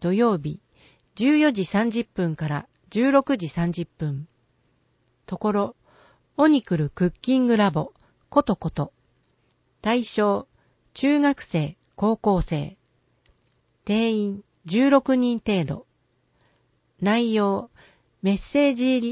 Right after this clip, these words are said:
りクッキー作り。ティコラッテパティシエ。費用、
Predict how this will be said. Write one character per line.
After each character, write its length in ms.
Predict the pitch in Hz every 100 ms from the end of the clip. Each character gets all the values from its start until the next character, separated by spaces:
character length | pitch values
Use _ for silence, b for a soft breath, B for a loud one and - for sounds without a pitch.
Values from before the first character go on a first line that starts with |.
| -
り 20 | _
ク 120 | -
ッ 60 | 202 -
キ 220 | - 247
ー 60 | 208
作 220 | 214 165
り。 180 | 147 - _ _ _ _ _ _ _
テ 100 | -
ィ 40 |
コ 120 | 277
ラ 160 | 277 269
ッ 20 |
テ 280 | - 170 - _
パ 120 | 160
テ 100 | -
ィ 20 | 185
シ 200 | - 170
エ。 180 | 190 _ _ _ _ _ _ _ _ _ _ _ _ _ -
費 180 | 294
用、 320 | 254 160 143